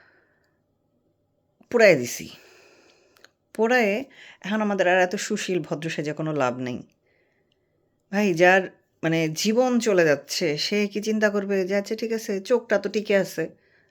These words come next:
গল্পটা তো শুনছেন না? যে মরে গেছে, তার চোখ ভালো থাকলে কি না থাকলে কি, so আমাদের এসবে কিচ্ছু আসে যায় না।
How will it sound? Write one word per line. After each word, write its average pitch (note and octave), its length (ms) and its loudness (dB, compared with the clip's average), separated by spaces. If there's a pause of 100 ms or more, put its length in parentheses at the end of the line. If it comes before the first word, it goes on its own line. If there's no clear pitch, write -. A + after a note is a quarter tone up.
(360)
গল্পটা G#3+ 260 -2
তো G#3 80 -10
শুনছেন G3+ 380 -4
না? A#3 280 -8 (840)
যে G3 100 -6
মরে G#3+ 340 4
গেছে, A#3 260 -2
তার G#3 120 -4
চোখ G#3+ 220 0
ভালো G3+ 260 0
থাকলে A#3+ 320 -2
কি A3+ 100 -4
না A3+ 160 0
থাকলে A#3+ 300 -4
কি, F3+ 80 -2 (120)
so A#3 260 -4
আমাদের A3 280 -2
এসবে A3 240 -4
কিচ্ছু C4 300 -6
আসে A3+ 240 -2
যায় G#3 180 2
না। - 220 -6